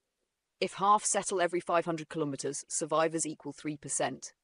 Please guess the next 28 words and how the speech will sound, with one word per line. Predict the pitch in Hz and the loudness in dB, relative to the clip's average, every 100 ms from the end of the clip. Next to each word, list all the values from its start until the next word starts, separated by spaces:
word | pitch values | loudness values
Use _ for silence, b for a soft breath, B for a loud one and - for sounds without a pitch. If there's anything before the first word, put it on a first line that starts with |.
| - | -12
requiring | 151 - 170 165 160 156 | -10 0 4 4 4 2
about | 151 143 | 0 0
three | - 180 180 | -2 -6 -6
two | - 180 156 | -6 -6 -6
hundred | 147 143 139 - | -6 -6 -8 -10
to | 143 | -6
launch. | 139 117 - - - _ b b b b b | -6 -6 -10 -10 -12 _ b b b b b
If | 170 | -4
two-thirds | - 214 190 190 170 160 | -2 -2 2 4 4 4
settle | - 160 - 143 | 0 0 -2 -2
every | 151 143 | -2 -2
five | - 143 143 | 0 0 0
hundred | 139 139 | -6 -8
kilometers, | 143 135 135 185 - _ | -6 -6 -4 -6 -8 _
survivors | - 175 170 170 160 160 - | -6 -2 4 4 4 0 -4
equal | 156 - 151 | -10 -8 -6
zero | 143 165 151 | 0 2 2
point | - 147 127 | 0 -6 -6
four | - 202 202 | -6 -4 -4
percent, | - - - 120 - - - | -6 -8 -6 -8 -12 -14 -10
requiring | 156 - 156 147 143 139 | -10 -2 0 0 0 -4
about | - 135 - | -2 -2 -4
twenty-seven | - 151 147 147 143 139 | -4 -4 -4 -4 -4 -6
thousand | 139 135 156 135 | -6 -6 -6 -8
to | 143 | -8
launch. | - 131 - - - _ _ b b b b - | -8 -8 -10 -14 -16 _ _ b b b b -6
This | 269 - | 0 2
implies | 302 269 220 196 190 - | 0 -2 0 2 2 0